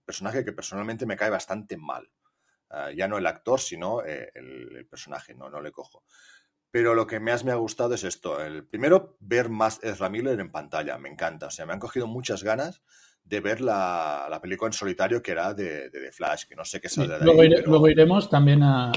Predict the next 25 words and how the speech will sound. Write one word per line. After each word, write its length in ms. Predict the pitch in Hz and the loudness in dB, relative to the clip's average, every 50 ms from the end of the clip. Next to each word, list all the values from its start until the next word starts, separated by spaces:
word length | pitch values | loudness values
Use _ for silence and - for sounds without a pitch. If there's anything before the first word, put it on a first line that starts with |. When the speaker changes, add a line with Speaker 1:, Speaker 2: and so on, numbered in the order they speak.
| - | -2
Speaker 2:
a, 380 | - 120 113 110 - - 123 120 | -2 -4 -4 -6 -8 -6 -4 -2
a 80 | 117 | 0
The 80 | 117 120 | 0 -2
Flash 480 | 113 - 131 127 135 143 - - - 214 | 0 2 4 4 4 4 0 -6 -6 -4
al 160 | 143 117 113 | -4 -4 -2
final, 440 | 110 127 123 131 131 135 110 107 - | -2 0 0 0 0 0 -2 -6 -8
cuando 240 | - - 135 127 123 | -6 -6 -4 0 0
Speaker 1:
Al 60 | 120 | 2
Speaker 2:
hablemos 180 | - 151 143 139 | 4 4 4 4
un 60 | 135 | 4
Speaker 1:
futuro. 180 | 135 143 143 147 | 4 2 2 2
Speaker 2:
poco 160 | 135 139 135 | 2 2 0
del 100 | 127 117 | 0 0
futuro, 380 | 107 131 123 131 143 147 165 165 | -2 0 2 6 8 8 8 8
porque, 560 | 160 147 139 127 131 123 120 117 110 113 113 - - - - - - - - - - | 6 4 4 4 2 2 2 2 0 -2 -6 -10 -14 -14 -14 -12 -12 -12 -14 -10 -6
eh, 240 | - 131 120 117 113 | -2 0 0 0 0
sería 240 | - 135 127 127 | 0 0 2 4
un 100 | 131 135 | 4 4
poco 320 | 131 135 127 123 147 147 143 | 4 2 2 4 4 4 4
también 540 | 139 131 139 139 135 139 151 156 151 156 - _ _ _ _ _ _ _ _ _ - - - | 4 4 4 4 4 4 4 2 0 -4 -10 _ _ _ _ _ _ _ _ _ -18 -14 -2
a 160 | - 131 135 | 0 2 6
ver 200 | 143 156 160 156 | 6 6 6 8
dónde 340 | 147 160 175 175 165 160 147 | 10 10 10 10 10 8 8
continúa, 520 | 147 147 143 139 139 127 135 139 135 123 | 8 6 6 6 6 4 4 4 4 4
¿no? 300 | 120 135 170 233 - - | 2 2 0 0 -2 -6